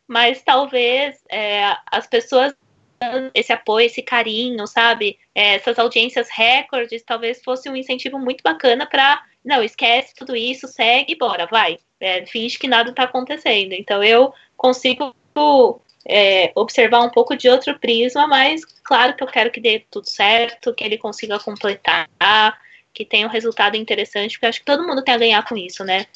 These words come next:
É, que não aconteça nenhum acidente, enfim, que a gente não tenha na corrida nenhum acidente grave, que tudo saia bem, mas eu espero que pelo menos ele complete, porque ia ser um resultado muito bacana, ele já ia, assim, entrar pro hall dos,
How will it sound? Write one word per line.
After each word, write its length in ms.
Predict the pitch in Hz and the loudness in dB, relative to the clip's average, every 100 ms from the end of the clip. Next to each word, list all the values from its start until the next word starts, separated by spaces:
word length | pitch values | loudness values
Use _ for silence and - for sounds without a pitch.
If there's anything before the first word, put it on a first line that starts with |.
| _ _ | _ _
É, 200 | 160 175 | 0 0
que 120 | - | 0
não 100 | 202 | -4
aconteça 400 | 196 254 196 - _ _ | -4 -4 -6 -8 _ _
nenhum 200 | 208 196 | -6 -2
acidente, 800 | 196 - 170 175 214 233 220 - | -2 -4 0 2 4 4 2 -2
enfim, 200 | 202 202 | -10 -10
que 80 | 185 | -8
a 20 | |
gente 200 | 196 214 | -6 -2
não 120 | 233 202 | -2 0
tenha 240 | 233 254 | 2 2
na 120 | 226 | 0
corrida 360 | - 208 208 202 | -2 -6 -4 -4
nenhum 180 | 196 202 | -6 -10
acidente 400 | - 190 202 - | -6 -6 -6 -2
grave, 460 | 160 180 208 202 | 0 2 2 0
que 120 | - | -12
tudo 180 | - 185 | -12 -12
saia 260 | - 185 180 | -6 -4 -2
bem, 300 | 180 190 226 _ _ _ _ | -2 -2 -4 _ _ _ _
mas 420 | 190 196 196 196 | 0 2 2 2
eu 80 | 214 | 0
espero 300 | 233 233 254 | 2 2 0
que 80 | - | 0
pelo 180 | 254 | -2
menos 200 | 240 247 | -2 -2
ele 140 | 262 262 | -4 -2
complete, 560 | 269 254 208 202 226 - | -4 -4 -2 -2 -2 -10
porque 340 | 247 254 226 | -2 2 4
ia 100 | 233 | 2
ser 220 | 233 233 | 0 0
um 140 | 240 247 | 0 -2
resultado 760 | 240 - _ _ - 233 240 | -4 -6 _ _ -2 0 0
muito 300 | 240 254 302 | 0 -2 -2
bacana, 400 | - 247 - 190 | -2 -2 0 -4
ele 140 | 190 185 | -4 -2
já 140 | 190 | 0
ia, 120 | 196 | 0
assim, 220 | 220 - 208 | -2 0 -2
entrar 360 | 220 202 208 | 0 2 2
pro 140 | - 220 | 2 2
hall 320 | 202 190 240 | 4 4 4
dos, 460 | 247 254 254 - | 6 6 4 -2